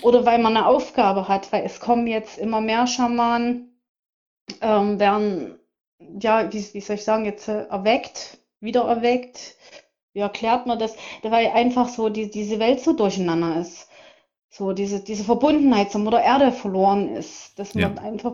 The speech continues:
Speaker 1: was, na, dass wir da sind, ja, den Menschen wieder zu lernen, ja, es gibt viel mehr zwischen Himmel und Erde als wie nur Konsum und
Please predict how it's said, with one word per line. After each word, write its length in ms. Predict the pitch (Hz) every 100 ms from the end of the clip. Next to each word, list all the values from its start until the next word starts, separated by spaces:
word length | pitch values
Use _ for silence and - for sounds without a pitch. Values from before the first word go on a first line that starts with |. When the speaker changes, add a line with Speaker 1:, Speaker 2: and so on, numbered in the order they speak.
| 226
Speaker 1:
was, 300 | 202 - _ _ _ -
na, 220 | 226 277
dass 220 | 277 -
wir 100 | 240
da 240 | 233 247
sind, 400 | 277 285 277 277 - - - - _ _ _ _ _ _ _ _ -
ja, 200 | 247 247
den 160 | 240
Menschen 340 | 233 262 269 277
wieder 180 | 247
zu 140 | 247 233
lernen, 580 | 208 220 262 285 285 262 - - _ _ _
ja, 380 | 226 208 226 233 -
es 200 | - -
gibt 260 | 247 -
viel 240 | - 254 247
mehr 380 | 247 254 277 277
zwischen 340 | - 233 220
Himmel 340 | 196 202 185
und 200 | 170 185 -
Erde 420 | 175 175 180 165
als 400 | - - - -
wie 240 | 214 208
nur 280 | 214 226 226
Konsum 800 | 233 214 208 220 214 214 202 180
und 320 | 185 185